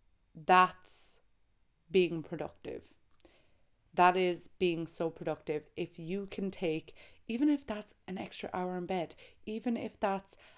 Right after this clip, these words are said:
an hour doing oil cleansing and watching a YouTube video, whatever it is, once it is an hour for you, you're thriving, bestie.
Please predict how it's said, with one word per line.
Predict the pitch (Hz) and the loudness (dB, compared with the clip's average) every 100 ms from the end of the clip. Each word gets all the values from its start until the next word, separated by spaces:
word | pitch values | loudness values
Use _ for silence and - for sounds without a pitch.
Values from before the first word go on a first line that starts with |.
| - | -8
an | 196 196 - | -4 -4 0
hour | 190 190 185 185 175 - _ 156 - | 2 4 4 2 -2 -14 _ -16 2
doing | 196 196 196 185 - _ _ _ _ _ _ _ | 4 6 4 0 -8 _ _ _ _ _ _ _
oil | 208 202 202 | 2 4 2
cleansing | - 185 175 165 147 - - | 0 -4 -4 -4 -6 -10 -6
and | - 190 170 | -2 0 2
watching | 185 180 202 180 185 - _ _ _ _ | 0 0 0 0 -2 -10 _ _ _ _
a | 202 | -2
YouTube | 180 175 175 175 143 | 0 -2 -2 -6 -6
video, | - - - - _ - - | -8 -8 -10 -16 _ -20 -12
whatever | 170 190 208 208 226 | 0 2 2 2 2
it | 226 | 4
is, | 196 185 208 - - _ - | 4 2 0 -6 -18 _ -4
once | 180 196 202 202 | 0 0 0 -2
it | 202 | 2
is | 190 180 | 2 0
an | 180 | 0
hour | 170 170 | 2 2
for | 170 165 | 0 -4
you, | 156 165 170 196 320 - _ _ _ _ - - - - - | -2 0 2 2 0 -4 _ _ _ _ -20 -20 -20 -20 -6
you're | 170 | -6
thriving, | 170 - 156 151 151 | -2 2 2 0 -4
bestie. | 156 - - - - | -6 -8 -8 -8 -8